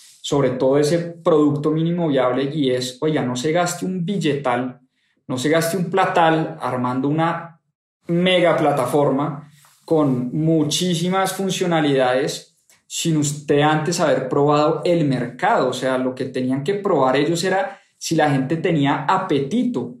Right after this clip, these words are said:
por este tipo de, de servicios, ¿sí? Entonces, lanzan Fitpal, que es una especie como de aglomerador de gimnasios de la ciudad. O sea, uno en la plataforma podía ver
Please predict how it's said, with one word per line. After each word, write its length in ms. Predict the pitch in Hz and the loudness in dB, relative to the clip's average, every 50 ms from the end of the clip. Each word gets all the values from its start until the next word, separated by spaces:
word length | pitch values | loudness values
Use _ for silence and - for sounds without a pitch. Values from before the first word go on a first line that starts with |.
| _ | _
por 160 | - 139 127 | -2 0 0
este 240 | 127 127 - 151 151 | 0 0 -2 -2 -2
tipo 320 | 147 151 156 143 143 156 156 | -2 -2 -4 -2 0 2 2
de, 220 | 160 160 156 156 | 2 2 0 0
de 140 | 151 156 147 | 0 0 0
servicios, 960 | - 139 123 120 123 123 147 196 208 - - - - - - - - _ _ _ _ _ _ | 0 0 -2 -2 -4 -4 -2 -2 -2 -2 -4 -6 -10 -14 -18 -18 -20 _ _ _ _ _ _
¿sí? 320 | - - - 143 156 - - - - - - - - - _ _ | -12 -6 -4 -2 -2 -2 -4 -8 -12 -18 -20 -20 -20 -20 _ _
Entonces, 680 | _ - 175 180 175 220 247 262 247 254 - - - _ | _ 0 2 2 4 2 2 2 0 -2 -6 -10 -14 _
lanzan 680 | - 180 196 214 220 220 220 214 220 240 240 240 247 - | -4 -2 2 2 2 2 2 0 0 -2 -2 -2 -2 -2
Fitpal, 600 | 247 226 170 - - - 175 196 233 294 - - - _ _ _ _ _ _ _ _ _ _ _ _ _ _ _ - | -2 -2 -2 -2 -2 -2 -2 -2 -2 -4 -8 -12 -16 _ _ _ _ _ _ _ _ _ _ _ _ _ _ _ -4
que 100 | - 151 | 0 0
es 80 | 143 | 2
una 160 | 151 165 165 170 | 2 2 2 2
especie 360 | 165 - - 180 165 185 185 | 0 0 0 0 0 0 0
como 220 | - 196 190 196 | -2 0 0 2
de 220 | 185 175 165 - - | 2 2 2 0 0
aglomerador 1000 | 143 160 156 151 147 160 165 156 151 151 143 135 135 127 131 143 156 156 160 156 | 0 2 2 2 2 2 2 2 2 2 2 2 4 4 4 4 4 4 4 4
de 140 | 185 190 | 2 0
gimnasios 720 | 190 214 196 165 147 143 143 139 139 139 - 165 156 156 | 0 0 0 0 0 2 2 0 0 0 -2 -2 -2 -2
de 100 | 156 175 | 0 0
la 120 | 175 180 180 | 0 0 0
ciudad. 560 | - - 202 190 170 147 147 143 - - - - | 0 0 0 2 2 2 2 0 -2 -6 -12 -18
O 200 | _ _ _ - - | _ _ _ -4 -2
sea, 120 | 143 135 | 0 0
uno 160 | 135 139 143 | 2 2 2
en 80 | 151 165 | 2 2
la 120 | 175 175 | 2 2
plataforma 640 | 180 180 180 - 165 147 131 139 135 131 135 143 143 | 2 2 0 2 0 0 0 2 0 2 2 0 0
podía 340 | 143 170 165 156 143 135 135 135 | 0 2 2 2 4 4 4 4
ver 480 | 139 143 147 147 147 - - - - | 4 4 2 2 0 -2 -6 -12 -18